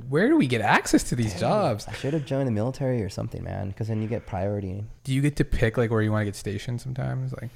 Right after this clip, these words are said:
Speaker 2: Oh, yeah, now, n-, when you're out of the military, you, one, you don't gotta be military to be in the G S thing.
Speaker 1: Yeah.
Speaker 2: You know, um, you just have to get in. But it's harder if you're not a veteran now. They prioritize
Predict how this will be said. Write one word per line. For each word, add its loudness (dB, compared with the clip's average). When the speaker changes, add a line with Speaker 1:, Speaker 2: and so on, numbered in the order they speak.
Speaker 2:
Oh, 0
yeah, 0
now, 0
n-, -4
when 0
you're 0
out 2
of -4
the -4
military, -2
you, -6
one, 2
you 0
don't -2
gotta 0
be -2
military -4
to -4
be -4
in -4
the -6
G -4
S -6
thing. -14
Speaker 1:
Yeah. -8
Speaker 2:
You -8
know, -10
um, -6
you -8
just -8
have -8
to -12
get -6
in. -6
But -2
it's -6
harder -2
if -10
you're -6
not -4
a -6
veteran -6
now. -10
They -8
prioritize -10